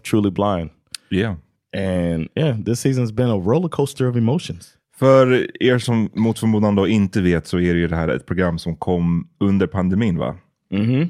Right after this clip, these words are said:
Speaker 2: Eh, och, och blev
Speaker 1: Yes.
Speaker 2: ju en, verkligen en succé för
Speaker 1: Yeah.
Speaker 2: Netflix.
Speaker 1: It's wild bingeable, I would call it.
Speaker 2: Ja,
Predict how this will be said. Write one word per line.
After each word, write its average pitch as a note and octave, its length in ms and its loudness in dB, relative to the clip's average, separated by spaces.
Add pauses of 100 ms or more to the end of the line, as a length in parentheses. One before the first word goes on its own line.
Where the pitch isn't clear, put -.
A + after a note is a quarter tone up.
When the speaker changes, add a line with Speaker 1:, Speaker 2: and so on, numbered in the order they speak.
(160)
Speaker 2:
Eh, F2 60 2
och, E2+ 220 0
och F2 160 0
blev F#2 320 0
Speaker 1:
Yes. - 20 0 (140)
Speaker 2:
ju F2 60 0
en, E2+ 300 0 (760)
verkligen G#2+ 320 0
en G2 200 0
succé F#2 480 -4
för - 160 -4
Speaker 1:
Yeah. D#2 200 2 (100)
Speaker 2:
Netflix. D#2+ 640 -6 (100)
Speaker 1:
It's G#2+ 160 -2 (220)
wild A#2+ 100 -2
bingeable, G2 480 0 (160)
I - 80 -8
would F2+ 200 -2
call E2 220 -4
it. - 140 -8
Speaker 2:
Ja, C3+ 280 2